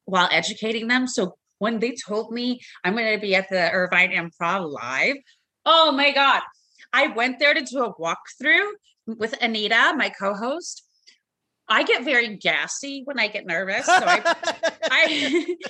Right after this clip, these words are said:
Speaker 1: <laughs> I burp or I fart. Anita gets the poops. So we first both walk into the, the place. It's five hundred seats, right? And I'm gonna be on, and I'm looking at it and I'm like,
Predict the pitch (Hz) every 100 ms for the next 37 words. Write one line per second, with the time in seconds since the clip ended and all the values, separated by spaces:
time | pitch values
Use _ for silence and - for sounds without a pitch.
0 | - - - 247 277 233 262 269 285 294
1 | 294 285 240 214 226 226 240 247 240 247
2 | 247 247 247 220 - 202 _ _ _ -
3 | 302 294 320 415 539 370 427 - - 269
4 | - 254 - - - - _ _ _ -
5 | 392 320 320 320 370 381 415 440 453 330
6 | 285 190 - 302 466 269 233 247 - 294
7 | 311 370 233 226 196 - _ - 240 -
8 | 202 403 - 190 - - 277 277 262 240
9 | 254 240 214 190 - 269 165 - - 151
10 | 220 285 - - 196 208 247 254 226 214
11 | 214 202 196 196 254 320 262 202 190 180
12 | 175 175